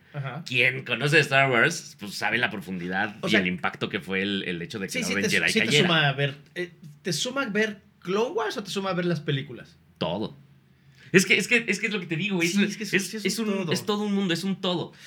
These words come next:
Speaker 1: Es que
Speaker 2: No es necesario, como dices, conocerlo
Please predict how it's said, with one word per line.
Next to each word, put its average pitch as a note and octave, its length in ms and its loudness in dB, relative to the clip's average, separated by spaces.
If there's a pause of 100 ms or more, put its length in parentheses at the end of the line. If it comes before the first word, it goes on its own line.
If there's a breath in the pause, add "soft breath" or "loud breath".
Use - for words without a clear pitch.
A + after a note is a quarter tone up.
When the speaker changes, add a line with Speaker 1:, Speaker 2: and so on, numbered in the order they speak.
(120)
Speaker 1:
Es G#3 120 0
que E3+ 80 2
Speaker 2:
No G#3+ 220 10
es A3 140 4
necesario, F#3+ 420 2
como F#3+ 220 0
dices, D3 480 0 (140)
conocerlo B2+ 680 0